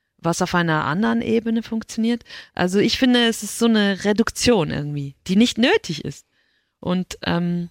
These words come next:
und es macht uns auch immer alle so zu Patienten. Ich weiß nicht, irgendwas daran gefällt mir nicht. Oder ich hoffe immer, ja, dass es anders,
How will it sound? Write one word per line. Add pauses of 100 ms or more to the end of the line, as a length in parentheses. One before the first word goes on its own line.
(120)
und
es
macht
uns
auch
immer
alle
so
zu
Patienten.
Ich
weiß
nicht,
irgendwas
daran (560)
gefällt
mir
nicht.
Oder (640)
ich
hoffe
immer, (520)
ja,
dass
es
anders,